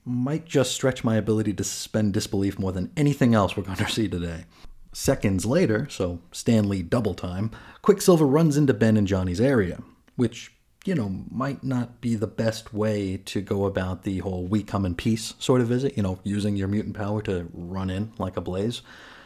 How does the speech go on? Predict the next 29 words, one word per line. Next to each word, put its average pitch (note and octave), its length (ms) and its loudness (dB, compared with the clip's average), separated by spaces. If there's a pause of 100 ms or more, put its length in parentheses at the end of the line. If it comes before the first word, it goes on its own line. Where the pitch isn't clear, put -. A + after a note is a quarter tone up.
Anyway, C#3 300 10 (360)
Johnny E3 380 0
recognizes C3 640 2
Pietro G#2+ 480 0
as B2 320 -4
the C3 60 -4
Brotherhood's G#2 500 -2
resident F#2+ 420 0
speedster C3+ 480 0
and F3 80 -2
immediately E3+ 540 8
flames A2 360 2
on. D3 360 0 (680)
And, D#3 220 -2 (100)
you E3 80 4
know, G#2+ 80 4
likely A2 360 0
making G2 380 -2
quite C3 300 -2
the G#2 60 0
mess F#2+ 200 0
for - 100 -4
damage F#2 360 0
control F2 260 -4
to E2+ 80 -6
have F2+ 160 -8
to - 80 -14
deal D#3 260 4
with A#2 360 0